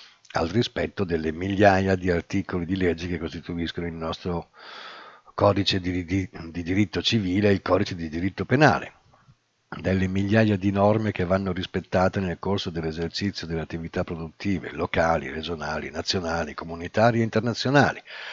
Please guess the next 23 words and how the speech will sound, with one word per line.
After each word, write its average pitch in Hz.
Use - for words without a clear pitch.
a -
soddisfare 98
le 110
perentorie 90
richieste 90
del 82
socio 87
di 78
maggioranza, 82
occulto, -
altrimenti 92
noto 87
come 82
Stato, -
rispettando 107
le 95
limitazioni 90
e 78
i 80
divieti 87
dei 80
decreti 80
governativi. 82